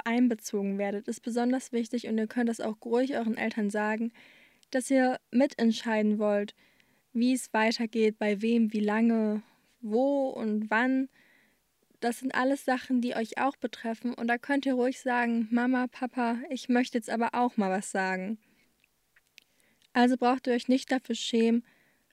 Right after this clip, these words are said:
ein Mitspracherecht, ja, in Anführungsstrichen anzufordern. Ihr könnt euch auch gerne Unterstützung holen.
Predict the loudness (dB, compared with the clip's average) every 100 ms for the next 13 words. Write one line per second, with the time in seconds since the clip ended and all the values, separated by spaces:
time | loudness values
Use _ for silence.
0 | _ 6 6 4 -2 -2 -2 -2 -2 -4
1 | -8 -20 _ _ _ _ _ -2 0 0
2 | 0 -2 0 2 4 2 0 -2 -2 0
3 | 0 0 0 -10 -6 -4 -2 -4 -8 -10
4 | _ _ _ _ _ _ _ _ -20 _
5 | _ -2 0 2 2 2 0 -4 -2 0
6 | 2 0 -2 -4 -4 -6 -6 -6 -6 -4
7 | -6 -6